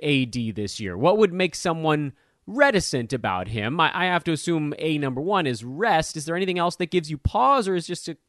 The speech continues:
you know, you kind of, y-, you, you grit your teeth and you just hope that, you know, only a handful of trips to the locker room and then you get your normal A D the rest of the time?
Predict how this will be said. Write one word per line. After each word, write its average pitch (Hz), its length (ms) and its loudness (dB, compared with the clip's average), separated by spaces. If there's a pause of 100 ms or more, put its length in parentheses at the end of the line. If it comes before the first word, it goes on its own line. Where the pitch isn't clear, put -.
you 202 80 -4
know, 190 60 2
you 170 160 2
kind 165 220 2
of, 147 160 0 (640)
y-, 180 160 -6
you, 185 160 2
you 151 300 2 (580)
grit 180 240 2
your 185 140 2
teeth 196 360 -2
and 151 140 0
you 139 80 0
just 139 220 -4
hope 143 200 2
that, 139 240 4 (140)
you 151 100 -2
know, 123 280 0
only 139 200 -2
a 127 80 -2
handful 135 400 -4
of 120 80 -2
trips 135 240 -4
to 131 60 -4
the 123 80 0
locker 131 340 2
room 175 300 2
and 139 280 0
then 127 140 0
you 127 60 -2
get 131 180 0
your 139 140 -2
normal 147 260 2
A 151 100 2
D 143 140 0
the 139 100 0
rest 92 220 -4
of 113 60 -2
the 101 80 -6
time? 78 300 -6